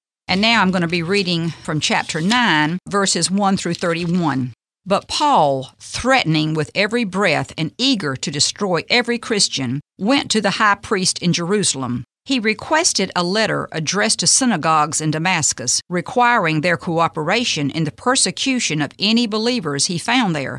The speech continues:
both men and women, so that he could bring them in chains to Jerusalem. As he was nearing Damascus on this mission,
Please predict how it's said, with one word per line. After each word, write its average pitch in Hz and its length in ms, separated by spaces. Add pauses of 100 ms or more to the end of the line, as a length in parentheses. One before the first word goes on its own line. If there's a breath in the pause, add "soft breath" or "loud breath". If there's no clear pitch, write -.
(120)
both 185 240
men 233 340
and 240 240
women, 139 460 (140)
so 196 180
that 165 140
he 240 160
could 175 200
bring 233 360
them 160 280
in 165 220
chains 151 640 (100)
to 175 140
Jerusalem. 147 640 (340)
As 214 200
he 440 180
was 180 180
nearing 202 440
Damascus 175 640
on 175 160
this 151 180
mission, 156 560